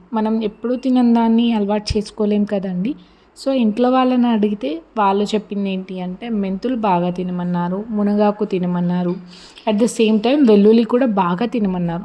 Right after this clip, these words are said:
అన్నీ ట్రై చేశా నా బేబీ కోసం. ఇది ట్రై చేయలేదు అనడానికి లేదు. రైస్ ఎక్కువగా తిను అన్నారు, అది తిన్నాను, బ్రెడ్ తిన్నా, ఇలా చాలా చాలా ట్రై చేశా. But ఫైనల్గా నాకు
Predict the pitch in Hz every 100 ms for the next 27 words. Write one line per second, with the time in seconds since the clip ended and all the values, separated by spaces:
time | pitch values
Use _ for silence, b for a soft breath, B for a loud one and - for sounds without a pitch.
0 | - 202 196 196 226 226 226 190 196 190
1 | - - _ _ - 208 196 185 180 185
2 | 185 196 190 190 180 B B B B 208
3 | 202 214 208 180 190 - 202 196 202 202
4 | 214 196 185 185 185 240 214 190 180 B
5 | B B 208 202 202 233 226 233 208 208
6 | 208 196 185 185 180 175 175 - 202 190
7 | 208 233 208 196 180 180 202 - - 190
8 | 196 202 220 226 202 185 185 202 220 220
9 | - 175 175 190 202 214 220 220 220 202
10 | 196 196 226 226 202 202 - 185 180 196
11 | 190 196 202 226 226 226